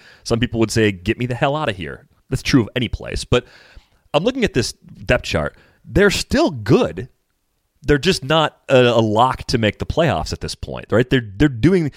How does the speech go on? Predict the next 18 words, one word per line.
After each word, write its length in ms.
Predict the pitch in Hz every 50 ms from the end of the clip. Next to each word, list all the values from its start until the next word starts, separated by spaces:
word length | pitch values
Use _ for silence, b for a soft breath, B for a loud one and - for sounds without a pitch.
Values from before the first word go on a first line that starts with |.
| B B B
the 60 | 131
Cubs 340 | - - - 247 - - -
comparison 500 | 165 143 - 147 135 127 117 - - 110
is 120 | 98 85
very 200 | 95 107 104 92
fair, 420 | - - - 95 87 71 62 57 - _ _ _ _ _ _ _ _ _ -
because 260 | 123 - 151 143 - -
if 120 | 151 -
the 80 | - 143
Cubs 380 | - - - 240 277 196 - - _ - 131
only 320 | 139 170 190 208 208 185
get 140 | 147 143 -
rid 120 | 117 113
of 100 | 101 85
Darvish 440 | 85 90 82 76 73 78 76 - -
and 100 | 85 107
they 80 | 110 110
keep 380 | - - - 156 151 151 _